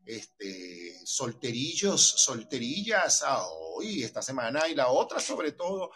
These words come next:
puede ocurrir unas cuantas picardías que tú digas, "Ay, Dios mío", y entonces, pues, te va a tocar escoger, así que deja de estar llorando,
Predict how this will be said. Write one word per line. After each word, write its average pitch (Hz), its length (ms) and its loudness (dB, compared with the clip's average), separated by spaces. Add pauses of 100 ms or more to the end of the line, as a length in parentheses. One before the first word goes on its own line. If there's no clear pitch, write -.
(240)
puede 160 340 10
ocurrir 156 520 4
unas 180 240 4
cuantas 143 580 8
picardías 107 840 -2
que 101 100 -18
tú 101 120 -20
digas, 107 240 -6
"Ay, 110 140 -2
Dios 104 240 -10
mío", 110 260 -10
y 98 80 -10
entonces, 139 540 -4 (380)
pues, 90 180 -14
te 87 100 -20
va 85 100 -6
a - 80 -10
tocar 131 280 -2
escoger, 190 480 2
así 156 200 0
que 165 100 -6
deja 170 200 0
de 196 60 0
estar 196 180 -4
llorando, 165 920 0